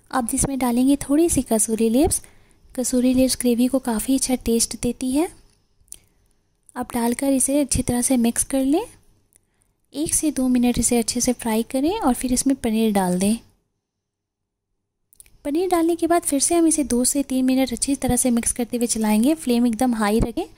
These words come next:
और चलाते रहें। अब इसमें डालेंगे थोड़ी सी कट की हुई कोरिएंडर लीव्स, धनिया पत्ता,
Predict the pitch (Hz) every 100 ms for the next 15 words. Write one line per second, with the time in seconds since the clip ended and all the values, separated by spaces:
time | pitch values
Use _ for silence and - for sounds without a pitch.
0 | _ _ _ - 233 233 214 196 214 202
1 | 202 220 247 _ _ _ _ _ _ _
2 | _ _ _ _ _ _ _ _ _ _
3 | _ _ _ _ _ _ _ _ _ _
4 | _ _ - 349 381 - 392 330 294 330
5 | 349 - 294 320 320 311 285 - 285 285
6 | 285 240 220 220 240 240 247 339 - -
7 | 208 220 226 247 247 - 294